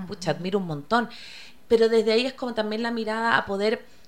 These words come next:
Speaker 1: sentarte a jugar con tu hijo desde el, desde también del ser mamá, digamos, como no esperando que, eh,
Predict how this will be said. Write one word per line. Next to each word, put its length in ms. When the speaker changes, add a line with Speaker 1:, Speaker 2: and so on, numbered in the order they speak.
Speaker 1:
sentarte 520
a 20
jugar 340
con 220
tu 80
hijo 380
desde 260
el, 260
desde 220
también 240
del 100
ser 280
mamá, 480
digamos, 320
como 400
no 100
esperando 540
que, 340
eh, 360